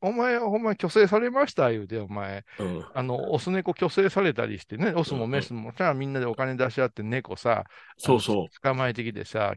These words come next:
Speaker 1: 虚勢させてさ、
Speaker 2: 地域猫言うてな。
Speaker 1: 地域猫。
Speaker 2: うん。
Speaker 1: で、耳んとこちょっとこ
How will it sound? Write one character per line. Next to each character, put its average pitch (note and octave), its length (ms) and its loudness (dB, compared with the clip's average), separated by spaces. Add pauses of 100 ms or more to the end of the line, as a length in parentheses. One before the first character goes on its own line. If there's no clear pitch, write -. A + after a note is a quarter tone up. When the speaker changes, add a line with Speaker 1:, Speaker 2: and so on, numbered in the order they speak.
Speaker 1:
虚 A2+ 120 -8
勢 D3+ 200 4
さ C#3 140 4
せ B2 100 6
て - 60 -4
さ、 - 0 -
Speaker 2:
地 - 0 -
域 - 0 -
猫 G#2+ 40 4
言 G2+ 80 6
う F#2+ 40 -2
て - 140 2
な。 - 280 -4
Speaker 1:
地 - 140 -10
域 F#2+ 260 -2
猫。 G2+ 60 -16
Speaker 2:
う A2 40 -14
ん。 - 40 -16 (260)
Speaker 1:
で、 C#3 100 -4
耳 D3+ 240 0
ん B2 60 -6
と G#2 100 -4
こ G2+ 100 -8
ち - 80 -4
ょ - 20 -2
っ - 40 -4
と - 100 -10
こ G2+ 480 -4